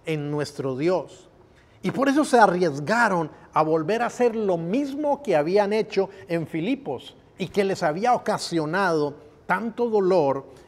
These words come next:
y tanta dificultad. Querido amigo, la verdad de Dios y tu relación personal con Él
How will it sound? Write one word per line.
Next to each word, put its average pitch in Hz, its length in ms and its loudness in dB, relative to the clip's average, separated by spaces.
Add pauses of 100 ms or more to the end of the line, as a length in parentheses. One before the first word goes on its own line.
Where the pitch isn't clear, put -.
y 143 80 -8
tanta 196 420 -2
dificultad. 123 680 -10 (1400)
Querido 233 320 -2
amigo, 240 500 -4 (880)
la 143 200 2
verdad 139 480 2
de 214 160 2
Dios 180 1040 -2
y 175 100 -8
tu 175 240 -2
relación 170 920 -2 (240)
personal 170 840 -2
con 143 240 -8
Él 147 440 -6